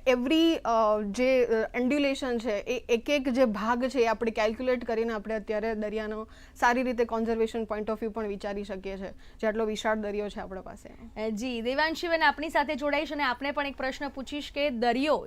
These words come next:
Speaker 2: જે દરિયાઈ જીવસૃષ્ટિ છે, દરિયાનું જીવન છે, તે માનવ, માનવના અસ્તિત્વ સાથે કેવી રીતે જોડાયેલું છે?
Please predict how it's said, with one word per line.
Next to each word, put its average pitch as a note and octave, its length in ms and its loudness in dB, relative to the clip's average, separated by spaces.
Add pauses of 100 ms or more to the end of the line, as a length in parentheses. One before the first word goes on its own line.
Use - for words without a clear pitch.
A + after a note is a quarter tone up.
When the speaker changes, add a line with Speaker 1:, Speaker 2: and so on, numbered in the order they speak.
Speaker 2:
જે A3+ 80 -4
દરિયાઈ A3 440 0
જીવસૃષ્ટિ A#3+ 560 -6
છે, B3 100 -2
દરિયાનું A3+ 480 0
જીવન A3+ 320 -4
છે, A#3+ 160 -4 (360)
તે D#4 100 4
માનવ, D4 600 4
માનવના C4+ 540 0
અસ્તિત્વ C#4 360 -4
સાથે C4+ 320 2
કેવી B3+ 240 0
રીતે B3 200 -2
જોડાયેલું F#3+ 540 -2
છે? - 180 -8